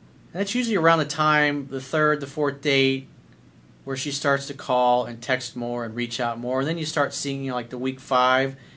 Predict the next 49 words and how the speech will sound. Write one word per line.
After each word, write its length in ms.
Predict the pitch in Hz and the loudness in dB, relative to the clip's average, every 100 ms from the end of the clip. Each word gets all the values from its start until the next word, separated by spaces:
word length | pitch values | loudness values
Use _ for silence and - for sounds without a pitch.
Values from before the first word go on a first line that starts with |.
| - 131 | -16 -8
week 160 | 127 | -4
six, 460 | - - 139 135 147 | -2 0 0 -2 -8
you 80 | 170 | -6
usually 160 | 165 | -6
start 340 | - - 131 - | -6 -2 -2 -2
seeing 180 | 143 | -4
each 160 | 135 135 | -4 -4
other 140 | 139 | -6
two 180 | 135 139 | -6 -6
or 40 | 127 | -6
three 180 | 127 | -6
times 640 | 120 214 247 208 190 190 - - - - - - - | -2 2 4 4 2 -2 -8 -18 -20 -20 -20 -20 -8
because 180 | 180 | -6
you're 80 | 165 | -2
sleeping 320 | - 156 151 | 0 0 0
together. 760 | 147 139 139 135 135 135 131 127 | -2 4 4 6 4 4 2 0
She's, 320 | - 151 147 - - | -4 -4 -6 -10 -4
the 80 | 131 | -2
emotions 640 | 131 139 143 147 139 131 | 2 2 2 -4 -6 -6
inside 440 | 131 127 135 131 | -6 -2 0 0
her 260 | 127 131 131 | 2 2 2
have 160 | 120 127 | 0 0
really 180 | 135 | -2
started 320 | 131 143 131 123 | 0 0 0 -2
to 60 | |
grow 560 | 120 127 127 131 127 131 - - - | -8 -2 0 2 0 -6 -18 -18 -6
'cause 140 | 139 | -4
it's 120 | 139 | -4
progressed 460 | - 139 143 139 - | -6 -2 2 2 0
slowly. 560 | - 139 135 131 131 143 | -2 0 2 2 2 0
'Cause 160 | 196 | 0
remember, 260 | 226 294 170 | 2 4 4
women 260 | 147 208 214 | 4 2 4
go 140 | 185 | 8
out 140 | 180 | 8
on 100 | 180 | 8
first 240 | 170 180 175 | 2 -2 0
dates 240 | 220 226 | 0 0
and 80 | 190 | -4
are 60 | 175 | -4
thinking, 560 | 170 165 165 160 156 - - - - - - - - - - | -6 -4 -2 -2 -4 -8 -20 -20 -20 -20 -20 -20 -20 -20 -14
"Is 100 | 143 | -10
this 120 | 202 | -6
guy 220 | 185 170 | 0 2
a 40 | 170 | 2
good 220 | 160 165 | 0 0
match 300 | 233 285 - | 0 -2 -6
for 180 | - 120 | -10 -10
me?" 320 | 107 110 | -10 -12